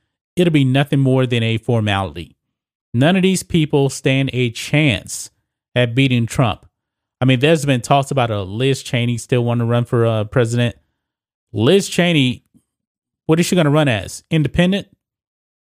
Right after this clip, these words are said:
Because she ain't, she ain't getting, uh, nominated as a, uh, Democrat. She has no power to stop Trump, and her, s-, her sole goal really is to stop Trump. That's the only reason why she's now in office, and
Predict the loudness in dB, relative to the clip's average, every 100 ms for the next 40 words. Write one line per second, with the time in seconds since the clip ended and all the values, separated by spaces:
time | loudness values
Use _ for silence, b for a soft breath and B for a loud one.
0 | _ _ _ _ _ 0 2 2 2 0
1 | 0 -4 -2 0 2 0 0 0 0 0
2 | 0 0 0 0 2 0 0 0 0 0
3 | -2 -4 -2 -2 -2 -2 -4 -6 _ _
4 | _ _ _ _ 0 2 2 2 -2 0
5 | 0 -2 -2 0 2 2 0 -2 -4 -4
6 | -4 -8 -12 -4 -2 -2 -2 -2 0 -2
7 | _ _ -2 2 0 -2 -16 _ _ 2
8 | 2 4 0 2 0 0 0 0 0 0
9 | -2 -2 -2 -2 _ _ -12 0 0 0
10 | -2 -2 -4 _ _ _ _ _ _ -2
11 | 0 2 2 4 2 2 0 0 -2 0
12 | -2 0 0 -2 -2 -2 -2 -2 -2 -4